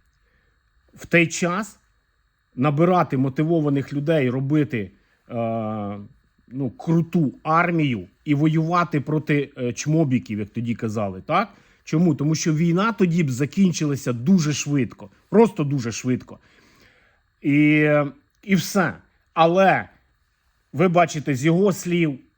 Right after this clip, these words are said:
і я вам підтверджую, що це було невигідно тим, хто працював на Росію.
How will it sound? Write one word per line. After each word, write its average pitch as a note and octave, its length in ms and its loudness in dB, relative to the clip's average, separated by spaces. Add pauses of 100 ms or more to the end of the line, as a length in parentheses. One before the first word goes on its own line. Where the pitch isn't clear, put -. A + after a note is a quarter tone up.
і A#2 180 -4
я F3 220 2
вам E3 280 -2 (100)
підтверджую, C3+ 800 0
що C3+ 300 -8 (920)
це F#3+ 320 0
було F3 320 2
невигідно D3+ 800 2
тим, F#3 300 0
хто C#3 200 -10
працював C#3+ 540 -2
на C#3 100 0
Росію. B2+ 500 -4